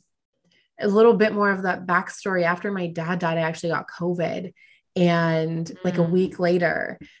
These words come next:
Speaker 1: So <laughs> it was just, like, months and weeks of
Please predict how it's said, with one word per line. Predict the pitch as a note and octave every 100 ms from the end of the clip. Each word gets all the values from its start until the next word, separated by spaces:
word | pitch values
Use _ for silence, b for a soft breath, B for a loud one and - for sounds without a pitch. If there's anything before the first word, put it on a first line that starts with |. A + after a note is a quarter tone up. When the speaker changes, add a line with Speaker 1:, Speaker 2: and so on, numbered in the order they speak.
| _
Speaker 1:
So | - F#3 E3+ E3+ A3
<laughs> | G#3+ G3
it | A#3+
was | A3+
just, | A#3 A#3+ -
like, | C4 A#3 - -
months | F#3+ F#3+ F#3+ F#3+ E3 F3+ - -
and | F#3 F3+ E3+
weeks | G3 G#3 F3+ - -
of | E3+ E3+ E3+ E3+